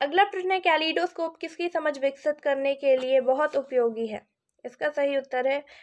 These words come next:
प्रतिबिंब और, और अपवर्तन के विज्ञान प्रत्यय। अगला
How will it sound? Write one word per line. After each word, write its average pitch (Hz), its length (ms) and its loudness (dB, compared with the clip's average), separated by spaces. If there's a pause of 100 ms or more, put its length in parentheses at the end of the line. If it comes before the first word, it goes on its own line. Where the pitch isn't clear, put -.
(140)
प्रतिबिंब 302 520 2
और, 262 360 2 (180)
और 254 160 4 (160)
अपवर्तन 254 640 0
के 294 140 0
विज्ञान 247 460 0
प्रत्यय। 233 500 -2 (840)
अगला 349 420 4